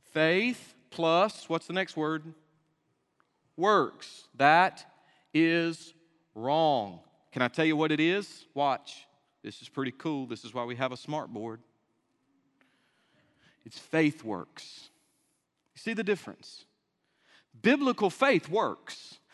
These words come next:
Biblical faith, all, if you live long enough, it always manifests itself. You can't help it. You can't hide a light under a bushel. You put it on a lampstand. You can't help but shine. Jesus is going to ooze out if you really have him.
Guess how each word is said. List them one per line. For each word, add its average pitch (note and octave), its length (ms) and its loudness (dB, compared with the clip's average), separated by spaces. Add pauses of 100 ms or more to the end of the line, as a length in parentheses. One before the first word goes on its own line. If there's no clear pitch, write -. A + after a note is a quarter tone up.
(220)
Biblical C4+ 520 4
faith, G3 400 6 (100)
all, A3 300 4
if F#3+ 180 4
you B3 60 -2
live C4 240 4
long D3 240 2
enough, B2+ 340 0
it A#3 220 0
always B3 640 6
manifests G#3 760 4
itself. G#2 600 0
You F#3 80 -2
can't C4 260 4
help C4+ 280 6
it. C3+ 100 -4 (160)
You A3+ 100 4
can't C4+ 300 2
hide A#3+ 300 6
a A3 40 6
light E3+ 300 6
under B2 240 0
a A2+ 60 -4
bushel. A2+ 400 -8
You C3+ 100 -4
put F3 160 -6
it E3+ 80 -4
on D#3 140 -4
a - 20 -6
lampstand. C3+ 680 -10
You G#3+ 120 -2
can't A#3 260 -4
help A#3 260 0
but F3 140 -2
shine. A2 400 0 (240)
Jesus G#3 540 2
is E3+ 140 0
going A3+ 340 2
to G#3 180 2
ooze G#3 280 -2
out F3+ 280 6
if D#3 140 -2
you D#3 80 -2
really D#3 240 0
have F3 280 0
him. G#2 120 -4